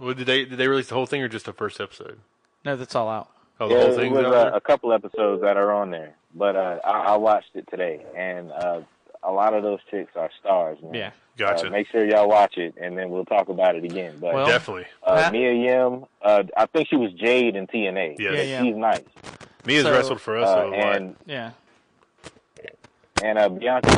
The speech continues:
Speaker 3: Belair, the, the black chick with the really long ponytail.
Speaker 2: Yeah.
Speaker 3: She's
Speaker 1: Yes.
Speaker 3: dope. She
Speaker 2: So,
Speaker 3: was excellent.
Speaker 2: so that's our
Speaker 3: Uh, make sure
Speaker 2: recommendation.
Speaker 3: y'all watch that.
Speaker 2: As
Speaker 1: Yeah. That's Corey's recommendation
Speaker 2: That's Corey's recommendation.
Speaker 1: to
Speaker 2: We're
Speaker 1: the
Speaker 2: gonna,
Speaker 1: fans of the Wrestling Open
Speaker 2: I'm gonna
Speaker 1: Forum.
Speaker 2: go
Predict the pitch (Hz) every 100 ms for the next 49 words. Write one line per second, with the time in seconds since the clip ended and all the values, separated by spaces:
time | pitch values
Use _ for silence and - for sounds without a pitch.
0 | 113 110 104 87 71 _ _ - 95 85
1 | 90 110 113 - 113 92 95 92 110 107
2 | 110 107 120 123 123 131 127 123 139 127
3 | 123 - 110 98 - - 98 101 262 -
4 | _ _ _ _ _ _ - 156 147 135
5 | 110 101 - 87 80 _ _ - 139 143
6 | - 143 143 110 110 123 110 104 104 98
7 | - 78 - _ 147 127 107 - _ _
8 | _ 120 - - 151 120 110 104 98 92
9 | 165 170 170 180 185 185 180 185 175 175
10 | 165 147 156 156 143 113 110 110 107 110
11 | 107 95 147 160 160 156